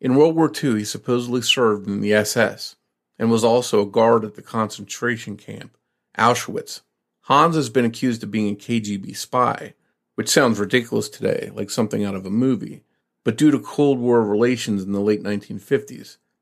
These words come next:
Finland did have spies. There's a rich history about the political struggle for Finland during and after the Cold War. It's unknown if Hans Assmann is even his real name, as he supposedly stole the identity of someone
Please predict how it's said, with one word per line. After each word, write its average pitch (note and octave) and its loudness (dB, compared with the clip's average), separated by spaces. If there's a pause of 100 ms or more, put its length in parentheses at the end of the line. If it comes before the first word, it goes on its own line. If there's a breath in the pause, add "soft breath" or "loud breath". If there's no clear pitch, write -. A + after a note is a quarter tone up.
(140)
Finland C3+ 4
did C3 4
have A2 -2
spies. - -4 (440)
There's A#2 2
a A2+ 2
rich D3 2
history C#3 2
about G2 0
the - -20
political A#2 -2
struggle G2 -4
for - -18
Finland A#2 -2
during G#2+ -2
and G2 -6
after G2+ -4
the - -20
Cold - -8
War. G2+ -4 (400)
It's A#2 -2
unknown C#3+ 6
if A2 0
Hans A#2 2
Assmann A#2 0
is G2+ -10
even G#2 0
his G2 -10
real G2 -6
name, G#2+ -4 (440)
as A2+ 2
he A2 0
supposedly A2 0
stole B2+ 2
the G2+ 2
identity G#2 0
of G#2 -10
someone G#2 -8